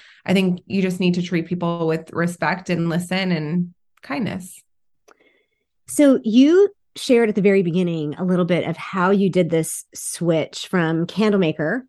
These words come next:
Speaker 2: <laughs> to, uh, online platform developer, um, tech entrepreneur.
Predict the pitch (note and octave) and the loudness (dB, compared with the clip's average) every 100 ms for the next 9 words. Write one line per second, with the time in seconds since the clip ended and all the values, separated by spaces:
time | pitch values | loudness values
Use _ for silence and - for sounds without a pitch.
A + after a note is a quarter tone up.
0 | - - - F#3 - - C#4 A3 G#3+ G3+ | -16 -12 -4 -4 -4 -2 6 10 10 8
1 | - - - _ G3 F3+ E3 - A3+ A#3 | 0 -20 -20 _ -2 0 0 2 4 4
2 | G3+ F#3+ F#3 F#3 F#3 G#3 G3 A3+ G3+ F#3+ | 4 4 4 2 0 -2 0 0 2 4
3 | G3 F3+ F3+ F3+ F#3+ E3+ E3+ E3+ F3 - | 2 2 2 0 0 -2 -2 -6 -8 -8
4 | F3+ D#3+ D3 D3 - - F#3+ - - - | -6 -4 -4 -6 -6 -2 -2 -2 -12 -20
5 | - - - _ - F#3+ F3+ F#3 F#3 D#3+ | -20 -20 -20 _ -4 -2 0 0 0 0
6 | D3 D#3+ C4 | -2 -4 -6